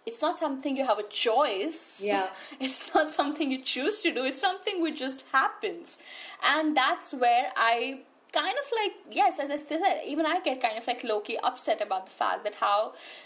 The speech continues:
Speaker 1: uh, especially I think in the West, s-, a lot of manifestation teachers have been promoting spirituality, have been promoting,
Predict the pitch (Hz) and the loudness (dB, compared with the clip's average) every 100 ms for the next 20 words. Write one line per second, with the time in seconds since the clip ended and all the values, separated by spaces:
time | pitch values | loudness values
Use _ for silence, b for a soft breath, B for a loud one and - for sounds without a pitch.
0 | B - 302 - 240 - 262 269 247 233 | B 0 0 2 0 0 -4 -2 -4 -2
1 | 202 185 175 - - - - - - - | 0 2 2 0 -6 -4 -2 0 0 0
2 | 220 220 196 190 202 208 208 214 - 185 | 0 2 4 4 4 2 2 -2 -4 -6
3 | - 208 - 190 - 208 214 214 - 196 | -6 -8 -8 -8 -10 -12 -12 -12 -6 0
4 | 220 208 208 226 - 226 202 190 190 202 | 2 0 -4 -10 -8 -8 -6 -6 -6 -4
5 | - 220 202 - 208 180 - - - - | -4 -4 -4 0 0 0 -4 -10 -10 -12
6 | - - 220 233 226 202 202 202 | -16 -14 -10 -8 -6 -4 -4 -4